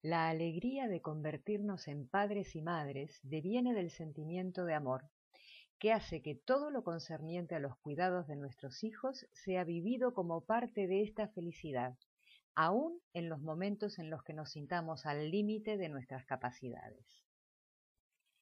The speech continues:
Es un vínculo para siempre, el compromiso más profundo y trascendente que podemos experimentar en nuestras vidas de adultos.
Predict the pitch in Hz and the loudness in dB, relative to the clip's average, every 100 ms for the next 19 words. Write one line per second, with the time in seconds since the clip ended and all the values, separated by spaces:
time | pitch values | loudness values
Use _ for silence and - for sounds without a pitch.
0 | _ - 240 254 247 269 254 247 214 196 | _ 0 2 4 4 4 2 4 4 4
1 | 185 - 190 143 123 139 127 _ _ _ | 2 2 2 2 -2 -4 -10 _ _ _
2 | - 156 185 180 196 208 208 202 196 233 | -6 -2 0 2 2 2 2 2 6 8
3 | 277 240 - 247 247 208 180 160 160 156 | 8 4 0 0 0 -2 -2 0 0 0
4 | 160 160 165 156 165 233 240 240 247 180 | -2 -2 -4 -2 4 6 6 6 2 0
5 | 170 180 196 190 180 165 - 165 151 151 | 0 2 0 -2 -6 -8 -6 -6 -4 -6
6 | 151 147 214 226 214 180 165 - 175 175 | -6 2 2 4 0 -2 -4 -6 -4 -2
7 | 175 180 165 151 131 127 120 131 127 - | -2 -2 -2 -2 -2 -6 -8 -12 -12 -14